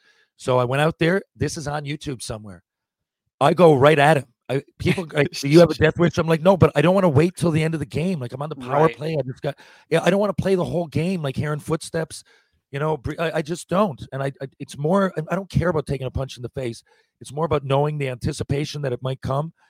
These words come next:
Speaker 1: and the way he was looking at me, the way, and the way in my head I had it broken down. I'm like, "I gotta get this over with." So I went right at him, and I fucking threw my body into him, and I fought him right in front of your bench, and he's hitting me,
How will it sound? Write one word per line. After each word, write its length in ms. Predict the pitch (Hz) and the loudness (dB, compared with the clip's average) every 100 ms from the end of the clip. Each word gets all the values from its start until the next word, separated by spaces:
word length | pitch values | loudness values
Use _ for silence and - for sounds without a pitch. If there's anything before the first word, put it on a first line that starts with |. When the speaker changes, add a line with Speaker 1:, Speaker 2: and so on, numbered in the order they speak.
| _ | _
Speaker 1:
and 100 | 131 | -2
the 60 | 143 | 2
way 180 | 151 160 | 2 2
he 100 | 127 | 0
was 180 | 139 117 | -2 0
looking 220 | 135 139 | 0 0
at 160 | 123 127 | -4 -4
me, 220 | 117 104 _ _ _ _ _ _ _ - | -8 -8 _ _ _ _ _ _ _ -4
the 60 | 123 | 4
way, 320 | 151 156 139 | 6 6 2
and 160 | 135 131 - | -4 -2 2
the 80 | |
way 240 | 139 170 156 | 6 6 4
in 80 | 143 | -2
my 160 | 135 | -2
head 220 | 127 147 135 | -2 -2 -2
I 60 | |
had 140 | 127 127 | -2 -4
it 120 | - | 0
broken 300 | 127 120 117 | -2 -2 -6
down. 260 | 127 127 | -6 -6
I'm 80 | 117 | -6
like, 180 | 117 117 | -10 -12
"I 60 | 120 | -10
gotta 180 | 123 | -10
get 200 | 113 120 | -10 -12
this 180 | 120 110 | -12 -10
over 220 | 120 117 | -10 -8
with." 160 | 113 107 _ _ _ _ _ _ - | -10 -10 _ _ _ _ _ _ -2
So 200 | 143 143 | 4 4
I 80 | |
went 200 | 139 147 131 | 4 -2 -4
right 340 | 139 185 226 _ | -4 -4 -8 _
at 200 | 165 208 185 | -4 -4 -4
him, 240 | 160 107 _ | -8 -12 _
and 100 | 139 | -20
I 100 | 143 _ - | -20 _ -20
fucking 320 | - 156 131 _ _ _ _ _ | -20 -18 -20 _ _ _ _ _
threw 120 | 214 | -20
my 180 | 240 - - | -20 -20 -12
body 280 | 175 180 165 | -10 -8 -6
into 200 | 156 156 | -2 -2
him, 100 | 165 _ _ _ | -4 _ _ _
and 120 | 147 160 | 2 2
I 80 | |
fought 320 | 156 175 185 175 | 2 0 2 0
him 160 | 151 | -2
right 280 | 156 185 226 | 2 4 4
in 120 | 190 190 | -2 -6
front 240 | 190 180 | -8 -10
of 40 | |
your 100 | 165 139 | -10 -12
bench, 400 | 175 208 233 - | -10 -10 -12 -14
and 100 | 151 | -12
he's 120 | 160 | -10
hitting 280 | - 226 196 | -6 -6 -6
me, 200 | 175 | -14